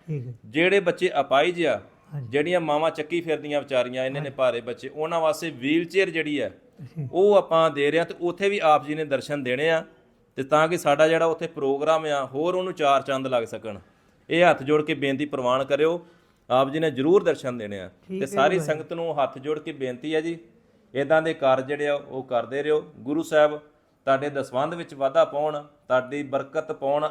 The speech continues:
Speaker 2: ਅ, ਤੁਹਾਡੀ ਮਿਹਨਤ ਦੇ ਵਿੱਚ ਬਰਕਤ ਪਾਉਣ, ਤੇ ਆਪ ਜੀ ਇਸੇ ਤਰ੍ਹਾਂ ਲੋੜਵੰਦ ਪਰਿਵਾਰਾਂ ਦੀ ਬਾਂਹ ਫੜਦੇ ਰਹੋ। ਇਸ ਭੈਣ ਦੇ ਵਿਆਹ ਦੇ ਕਾਰਜ ਵਾਸਤੇ ਜਿਹੜੀ ਸੇਵਾ ਆ, ਉਹ ਸਾਰੀ ਅਸੀਂ ਜ਼ਿੰਮੇਵਾਰੀ ਲੈਂਦੇ ਆ। ਨਾਲ ਇੱਕ ਹੋਰ ਯੂਕੇ ਦੀ ਸੰਸਥਾ ਆ, ਉਹ ਨਾਲ ਜ਼ਿੰਮੇਵਾਰੀ ਲੈ ਰਹੀ ਆ,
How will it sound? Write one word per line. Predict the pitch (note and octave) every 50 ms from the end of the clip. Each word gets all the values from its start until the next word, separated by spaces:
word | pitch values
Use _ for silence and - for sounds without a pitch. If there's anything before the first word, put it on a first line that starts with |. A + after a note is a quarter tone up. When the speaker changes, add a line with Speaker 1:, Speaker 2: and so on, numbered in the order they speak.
| C3+ C3+
Speaker 2:
ਅ, |
ਤੁਹਾਡੀ | B2 - - - B2+ B2 A#2+ B2 C3+ C3+ C3+
ਮਿਹਨਤ | B2+ B2 B2+ C#3 D#3 D#3 E3+
ਦੇ | D#3 E3+ E3+
ਵਿੱਚ | D#3 D3+ -
ਬਰਕਤ | C3+ A#2+ C3+ C3 B2+ - C#3+ C#3+
ਪਾਉਣ, | C3+ - C3+ C#3+ D3+ D#3 D3 B2+ - _ _ _ _ _ _ _
ਤੇ | - D3 -
ਆਪ | C3+ C3+ C#3 C#3 C#3
ਜੀ | D3+
ਇਸੇ | D3 C#3+ C#3 C#3 - D#3
ਤਰ੍ਹਾਂ | D3 D3 C#3+ C#3 C#3 C3 B2 A2+ - _ _ _ _ _ _ _ _ -
ਲੋੜਵੰਦ | A#2 C3+ D3 E3+ F3 E3 E3+ F3 E3
ਪਰਿਵਾਰਾਂ | D#3+ - C#3+ C3+ C3 B2+ B2 B2+ B2+
ਦੀ | B2+ B2
ਬਾਂਹ | G#2+ A#2+ B2 A#2+
ਫੜਦੇ | A2 A2+ A2 G#2 G#2+ G#2+ G#2
ਰਹੋ। | F#2+ F#2 F#2 - -
ਇਸ | C3 C#3+ C#3 -
ਭੈਣ | - D#3 D3 C#3+ C#3
ਦੇ | C3 C#3+
ਵਿਆਹ | C3+ C3 C3+ C#3 D3
ਦੇ | D3 D3+
ਕਾਰਜ | - C3+ B2+ A#2+ A#2+ A#2+ B2+
ਵਾਸਤੇ | C3+ C3+ C3+ C3 C3+ C3+
ਜਿਹੜੀ | B2+ C3+ C#3 C3
ਸੇਵਾ | C3 - A#2+ A#2 B2 B2+
ਆ, | B2+ B2 A#2+ A#2+ - - _ _ _ _ _ _ _ _ _ -
ਉਹ | D#3+ E3 D#3+
ਸਾਰੀ | E3 - - B2+ C#3+ D#3 F3 F3+ E3+
ਅਸੀਂ | D#3+ E3 D3
ਜ਼ਿੰਮੇਵਾਰੀ | C3 C3 C3 C3+ C3 C3+ C3 C3
ਲੈਂਦੇ | B2 A2+ A2 A2+ B2 C#3+ D3+
ਆ। | D#3 D3 - - _ _ _ _ _ _ _ _ _ _ _ _ _ _ _ _ -
ਨਾਲ | A#2+ B2+ C3+ D3 D#3
ਇੱਕ | D3+ D3 D3+
ਹੋਰ | D3
ਯੂਕੇ | C#3+ C3+ C#3 C3+ C#3 D3+
ਦੀ | D#3 D#3
ਸੰਸਥਾ | D3 D3+ C3+ B2+ C3 D3 C#3 C3+
ਆ, | C3+
ਉਹ | B2 C3 C#3 C#3+
ਨਾਲ | D3 C#3+ C#3+ C#3
ਜ਼ਿੰਮੇਵਾਰੀ | B2 B2+ C3 C3 C3+ C#3 C#3+ C#3+ C#3+
ਲੈ | C#3 B2+ B2 A#2+
ਰਹੀ | B2 C#3+ D3+
ਆ, | D#3 D3 D3